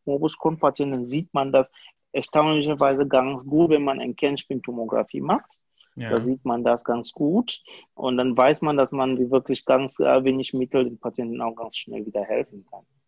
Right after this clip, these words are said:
Speaker 2: Boah. Super interessant, super interessant. Leute, hört bitte zu. Und, äh, wenn ihr sowas habt, dann, äh, handelt selber auch, indem ihr diese Themen einfach auch selber mal ansprecht.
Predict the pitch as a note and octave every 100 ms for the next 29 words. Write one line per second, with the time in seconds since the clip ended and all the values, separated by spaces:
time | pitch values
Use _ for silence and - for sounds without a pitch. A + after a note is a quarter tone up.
0 | _ _ _ _ _ A#2 A2 G#2 G#2 G2+
1 | - _ _ _ _ - - - A#2+ A#2
2 | F#3+ G3+ E3 D#3+ C#3+ D3+ D3 D3 D#3+ F3+
3 | - C#3+ C3 B2 G#3 G#3+ E3 E3 D3+ C#3+
4 | D3 D#3 D3+ D3 E3+ F3 C#3 D#3+ - -
5 | D#3+ D3+ - C#3+ D#3 A3 - - - D3+
6 | C#3+ C#3+ C#3 C#3 C#3+ D3 C3+ D#3 D#3 C#3+
7 | D3 C#3+ C#3 D3 - C#3+ C#3 C#3+ C#3 C#3+
8 | C#3 C3+ C#3 - D3+ D#3 D#3 D3 D3 G3+
9 | G#3 F#3+ E3 D#3+ E3 E3+ C#3+ C#3+ C#3+ E3
10 | E3+ D3+ D3 D3 C#3+ C3+ A#2 D3 E3 C#3+
11 | C3+ B2+ D#3 G3 - - - F#2+ - -